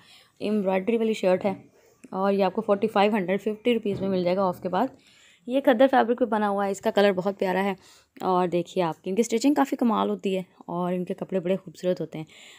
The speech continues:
अभी नेक्स्ट मैं आपके साथ बड़ी प्यारी इनकी विंटर कलेक्शन और समर शेयर करूँगी, लेकिन पार्ट्स में आपके लिए वीडियो आएगी क्योंकि एक वीडियो के अंदर आपको सब कुछ दिखाना पॉसिबल नहीं होता।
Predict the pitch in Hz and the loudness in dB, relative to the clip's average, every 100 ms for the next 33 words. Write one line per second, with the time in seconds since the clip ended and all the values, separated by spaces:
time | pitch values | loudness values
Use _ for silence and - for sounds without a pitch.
0 | - 196 247 247 269 285 262 269 262 254 | -8 -2 2 2 2 2 2 2 2 2
1 | 240 247 220 208 240 240 208 208 220 208 | 2 2 2 4 2 2 0 0 0 -2
2 | - 214 208 196 208 202 _ - 185 - | -2 -6 -4 -2 -4 -8 _ -8 -6 -2
3 | 196 214 233 254 254 247 196 185 - 208 | 0 2 2 2 2 2 4 2 2 0
4 | 175 190 185 180 180 151 185 214 220 220 | 0 0 0 2 2 0 -2 0 2 4
5 | 208 220 233 214 208 190 220 185 - - | 4 6 6 4 0 0 -4 -6 -6 -6
6 | 220 196 170 185 180 196 185 170 156 - | -4 -2 -4 -4 -6 -4 -4 -4 -6 -12